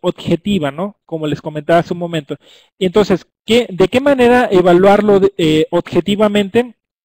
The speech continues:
Pues entonces, la mejor manera es establecer ese conjunto de criterios y, y una manera podría ser establecerlo dentro de estos checklists, ¿no?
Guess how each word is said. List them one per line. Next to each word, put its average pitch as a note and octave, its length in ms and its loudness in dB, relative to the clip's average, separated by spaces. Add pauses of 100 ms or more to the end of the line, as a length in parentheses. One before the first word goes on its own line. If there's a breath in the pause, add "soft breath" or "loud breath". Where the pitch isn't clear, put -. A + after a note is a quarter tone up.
(400)
Pues G#3 180 2
entonces, G#3 480 0
la D#3+ 160 0
mejor D3+ 280 -2
manera F#3+ 380 0
es E3+ 160 -2
establecer F3+ 520 0
ese G3 260 0 (260 loud breath)
conjunto G#3 640 0
de G3+ 140 4
criterios F#3 680 0
y, F3 680 0
y D#3 60 2
una G3 240 0
manera G3+ 320 2
podría F3 340 0
ser F#3+ 240 2 (240 loud breath)
establecerlo F#3 840 0
dentro F3 380 -2
de D#3+ 120 4
estos E3 280 -4
checklists, D3 480 -4
¿no? E3+ 220 -16